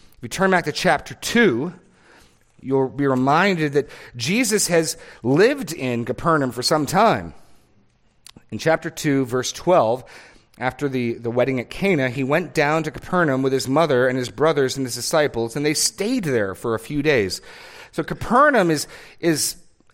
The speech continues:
some sort of base of operations, a familiar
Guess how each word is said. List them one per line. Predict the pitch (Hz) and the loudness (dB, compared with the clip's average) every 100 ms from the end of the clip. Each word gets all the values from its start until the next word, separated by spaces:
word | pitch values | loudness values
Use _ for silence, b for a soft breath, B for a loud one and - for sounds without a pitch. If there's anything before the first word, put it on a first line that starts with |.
| _ - | _ -20
some | - - 226 | -6 -2 0
sort | 277 220 | 2 2
of | 160 | 2
base | 143 147 - | 0 0 0
of | 160 | 2
operations, | 156 147 117 156 190 - 180 165 160 - - - - - | 2 2 2 4 2 0 -2 -2 -2 -4 -8 -10 -20 -16
a | - | -10
familiar | - 151 156 151 139 120 117 | -4 2 4 4 4 2 -2